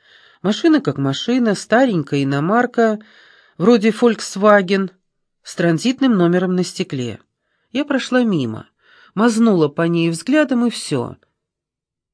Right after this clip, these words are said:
А вечером я её опять увидела. Соседка позвала меня прогуляться часов в десять.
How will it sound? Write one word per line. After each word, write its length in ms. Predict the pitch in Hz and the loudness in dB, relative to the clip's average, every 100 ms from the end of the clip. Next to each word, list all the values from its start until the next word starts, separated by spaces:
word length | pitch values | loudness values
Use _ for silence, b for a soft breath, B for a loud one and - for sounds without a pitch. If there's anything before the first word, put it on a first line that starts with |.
| _ _ _ - | _ _ _ -10
А 120 | 143 | -6
вечером 720 | 160 262 269 160 120 - - _ _ _ _ _ _ _ _ | 0 0 0 -4 -6 -10 -18 _ _ _ _ _ _ _ _
я 260 | 147 170 | -2 0
её 240 | 180 175 220 | 0 0 -2
опять 480 | 226 170 131 - 165 | -2 -4 -4 -4 -6
увидела. 580 | 147 123 - 104 95 _ _ _ _ _ _ _ _ _ _ _ _ _ _ _ _ _ _ _ _ | -4 -6 -8 -12 -14 _ _ _ _ _ _ _ _ _ _ _ _ _ _ _ _ _ _ _ _
Соседка 640 | - 254 240 208 170 - | -6 -4 -2 0 -2 -4
позвала 400 | 160 175 196 247 | -6 -4 0 0
меня 260 | 302 247 262 | 2 0 0
прогуляться 600 | 254 190 185 233 240 226 | -2 -2 0 0 0 -6
часов 480 | 208 190 - - 220 | -6 -8 -6 -4 -4
в 80 | 175 | -4
десять. 680 | 160 156 123 - - - | -2 0 -2 -8 -16 -20